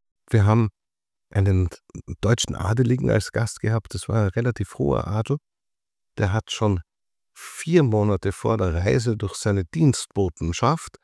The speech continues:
uns informiert, dass er wünscht, während der gesamten Weltreise, die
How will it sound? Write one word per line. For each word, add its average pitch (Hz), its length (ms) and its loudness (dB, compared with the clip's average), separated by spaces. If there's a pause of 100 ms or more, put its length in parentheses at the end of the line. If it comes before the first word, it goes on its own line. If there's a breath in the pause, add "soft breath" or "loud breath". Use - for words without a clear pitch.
(400)
uns 135 320 2
informiert, 117 960 0
dass 120 340 -2
er 110 180 0
wünscht, 120 680 2
während 120 380 0
der 113 60 -2
gesamten 101 640 -2
Weltreise, 80 800 2 (680 soft breath)
die 107 180 4